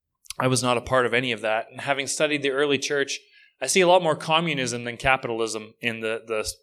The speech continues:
structure and organization and lifestyle of the first believers, with one important distinction. They were led by compassionate and servant-hearted leadership rather than self-serving and power-hungry dictatorships. And that's a big difference. Um,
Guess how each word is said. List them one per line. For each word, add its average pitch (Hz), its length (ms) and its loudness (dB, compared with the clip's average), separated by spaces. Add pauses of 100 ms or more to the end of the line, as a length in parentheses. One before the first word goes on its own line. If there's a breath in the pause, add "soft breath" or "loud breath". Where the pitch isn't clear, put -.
(160)
structure 139 520 0
and 120 140 -4
organization 120 600 0
and 110 80 -6
lifestyle 117 480 2
of 110 80 -8
the - 60 -12
first - 340 -6
believers, 113 420 0 (680 loud breath)
with 135 180 0
one 131 240 2
important 127 420 -2
distinction. 113 540 -6
They 117 140 0
were 117 120 -2
led 113 280 -2
by 107 340 2 (300)
compassionate 127 720 0 (120)
and 107 240 -16
servant-hearted 123 680 0
leadership 110 440 -2
rather 110 260 0
than 107 120 -8
self-serving 110 640 0
and 98 140 -12 (120)
power-hungry 107 460 0
dictatorships. 101 720 -2 (480 loud breath)
And 98 100 -12
that's 113 160 -2
a 104 60 -6
big 104 200 -4
difference. 101 480 -6 (840)
Um, 117 300 -4